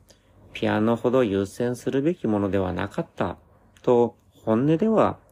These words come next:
引っかかっているのかもしれません。あくまで可能性として挙げておりますので、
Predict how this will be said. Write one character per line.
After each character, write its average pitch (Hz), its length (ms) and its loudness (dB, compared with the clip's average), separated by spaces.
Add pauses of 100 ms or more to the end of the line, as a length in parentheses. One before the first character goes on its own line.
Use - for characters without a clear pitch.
(100)
引 98 200 -10
っ - 20 -20
か - 160 -6
か 127 140 -4
っ 139 80 -6
て - 160 0
い 165 40 4
る 151 60 0
の 110 120 0
か 101 120 -4
も 92 140 -2
し - 100 -14
れ 95 80 -4
ま 101 140 -2
せ 104 200 -2
ん。 90 160 -6 (2750)
あ - 120 -6
く - 140 -2
ま 117 140 4
で 98 220 0 (380)
可 - 160 -4
能 117 220 2
性 131 320 -2 (340)
と 127 100 -4
し - 80 -6
て 131 300 0 (180)
挙 104 140 -8
げ 98 100 -4
て 101 140 -4
お 101 40 0
り 101 80 -4
ま 117 140 -4
す - 140 -10
の 107 80 -4
で、 101 240 -4